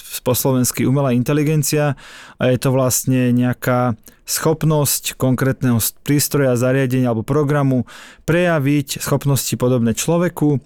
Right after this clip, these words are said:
čiže uvažovanie, učenie, plánovanie a dokonca aj tvorivosť, čiže písanie, kreslenie a podobne. Takže A I, priatelia,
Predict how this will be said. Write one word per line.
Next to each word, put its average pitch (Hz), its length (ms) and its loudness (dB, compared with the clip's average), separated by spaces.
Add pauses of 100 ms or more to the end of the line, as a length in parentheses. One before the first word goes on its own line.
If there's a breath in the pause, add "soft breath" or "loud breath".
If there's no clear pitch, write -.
(140)
čiže 120 300 0
uvažovanie, 139 640 0
učenie, 123 640 0
plánovanie 123 640 0
a - 140 -4
dokonca 143 400 0
aj 123 100 -2
tvorivosť, 113 460 0
čiže 107 200 -2
písanie, 127 420 0
kreslenie 110 640 0
a - 140 -6
podobne. 143 500 2 (380 loud breath)
Takže 123 240 0 (220)
A 156 200 0
I, 156 80 2
priatelia, 131 800 0